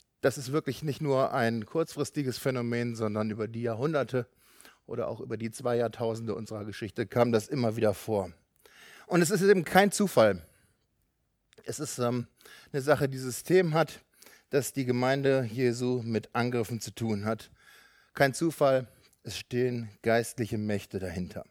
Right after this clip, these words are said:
Wir haben dann noch eine Formulierung, die Weltbeherrscher der Finsternis dieser Weltzeit. Da wird nochmal deutlich, ähm, Stichwort Weltbeherrscher,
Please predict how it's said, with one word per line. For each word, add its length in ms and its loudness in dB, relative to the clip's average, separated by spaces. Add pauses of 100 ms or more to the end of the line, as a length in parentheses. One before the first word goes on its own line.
(2250)
Wir 100 6
haben 80 8
dann 120 10
noch 140 6
eine 180 6
Formulierung, 800 6 (1500)
die 380 -4
Weltbeherrscher 1120 6
der 120 0
Finsternis 880 0 (600)
dieser 340 2
Weltzeit. 680 0 (1040)
Da 80 -16
wird 120 -10
nochmal 180 -2
deutlich, 540 2
ähm, 160 -8
Stichwort 640 -6
Weltbeherrscher, 840 0